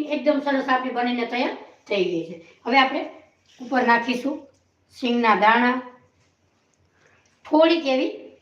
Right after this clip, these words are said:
ધાણા ભાજી. જો,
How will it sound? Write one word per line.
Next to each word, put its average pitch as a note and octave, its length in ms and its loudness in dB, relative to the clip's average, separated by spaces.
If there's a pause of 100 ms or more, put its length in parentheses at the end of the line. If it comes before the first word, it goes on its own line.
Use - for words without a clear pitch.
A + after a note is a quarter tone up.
(300)
ધાણા G#3 260 4
ભાજી. E3+ 380 -2 (3500)
જો, A3+ 140 0